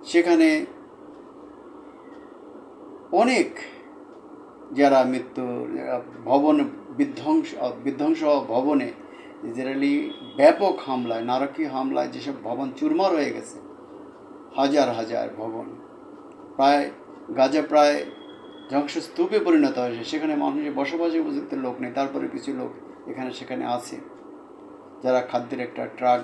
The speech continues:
বা ভ্যান আসলে দৌড়ে পড়ে, সেখানে ইসরায়েল হামলা করে। সম্প্রতি তারা ত্রাণ নিতে আসা লোকের উপর হামলা করে বহু লোককে মেরে ফেলেছে, অনেকে পঙ্গু হয়েছে। ধ্বংসস্তূপের নিচে অনেক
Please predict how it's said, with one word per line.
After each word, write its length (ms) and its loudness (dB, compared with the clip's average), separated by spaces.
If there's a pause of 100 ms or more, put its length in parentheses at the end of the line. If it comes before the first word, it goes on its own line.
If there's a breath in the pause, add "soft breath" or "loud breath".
বা 220 -4 (220)
ভ্যান 220 -2
আসলে 360 -4
দৌড়ে 340 -2
পড়ে, 200 -6
সেখানে 360 -2
ইসরায়েল 260 -2
হামলা 260 -2
করে। 240 -8 (960)
সম্প্রতি 340 -2
তারা 380 0 (580)
ত্রাণ 180 6
নিতে 300 2
আসা 200 0
লোকের 240 -2
উপর 140 -6
হামলা 260 -4
করে 160 -4 (120)
বহু 160 2
লোককে 280 2
মেরে 260 -4 (100)
ফেলেছে, 340 -8 (400)
অনেকে 320 -6
পঙ্গু 240 4
হয়েছে। 340 -2 (1300)
ধ্বংসস্তূপের 880 -2
নিচে 340 4
অনেক 360 4